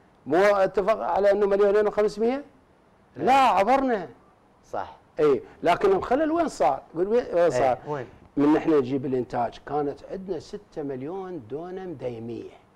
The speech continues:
Speaker 1: كانت تعطي إنتاج، هاي توقفت تماما. إذا إذا تجي الزراعة ال-، ال-، المروية انطيناها بالكامل بدليل الإنتاج طلع نفس ما ننطيه بالمروية.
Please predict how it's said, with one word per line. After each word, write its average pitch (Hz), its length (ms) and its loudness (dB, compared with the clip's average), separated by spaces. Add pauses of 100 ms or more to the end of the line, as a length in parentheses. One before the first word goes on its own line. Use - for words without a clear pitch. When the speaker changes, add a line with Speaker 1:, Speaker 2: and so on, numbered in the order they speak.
(240)
Speaker 1:
كانت 113 260 -12
تعطي 160 320 -12
إنتاج، - 480 -10
هاي 214 200 -4
توقفت 277 560 -4
تماما. 101 400 -2 (420)
إذا 175 220 2
إذا 165 400 4
تجي 185 500 0 (300)
الزراعة 151 580 4
ال-، 127 240 2 (100)
ال-، 127 1120 0
المروية 170 420 4
انطيناها 170 460 2
بالكامل 196 480 2
بدليل 165 400 2
الإنتاج 180 540 2
طلع 156 220 2
نفس 175 300 -2
ما 165 100 2
ننطيه 156 220 0
بالمروية. 120 560 -2